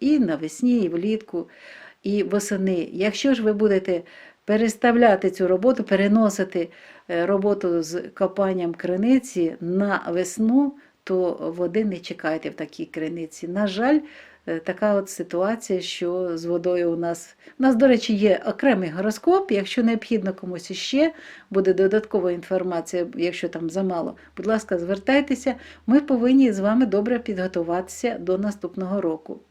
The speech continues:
Як бачите, в нас достатньо води було взимку, навесні, але в кінець весни досить жаркий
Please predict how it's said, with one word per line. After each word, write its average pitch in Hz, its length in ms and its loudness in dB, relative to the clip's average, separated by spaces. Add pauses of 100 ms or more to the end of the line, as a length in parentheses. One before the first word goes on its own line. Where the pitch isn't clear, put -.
(280)
Як 202 120 -4
бачите, 254 340 2
в 196 40 -4
нас 202 220 2
достатньо 175 680 -4
води 160 280 -2
було 156 320 -8
взимку, 269 640 0 (380)
навесні, 226 760 2
але 196 560 2 (420)
в 170 400 -12
кінець 214 480 4
весни 170 540 -4
досить 165 600 -6 (280)
жаркий 196 800 -2